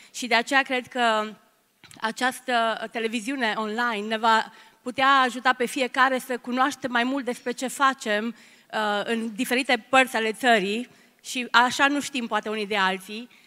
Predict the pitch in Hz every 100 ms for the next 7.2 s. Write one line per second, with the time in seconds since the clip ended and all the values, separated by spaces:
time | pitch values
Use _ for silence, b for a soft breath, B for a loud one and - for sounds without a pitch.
0 | b 214 226 220 208 214 208 254 247 254
1 | 226 208 208 220 226 247 247 233 - 226
2 | 233 247 262 240 233 233 220 175 190 226
3 | 214 202 202 - 185 190 b b b b
4 | b b 220 214 226 285 294 277 269 -
5 | 285 285 254 247 262 277 262 233 262 -
6 | 262 254 269 247 247 262 262 247 262 262
7 | 262 247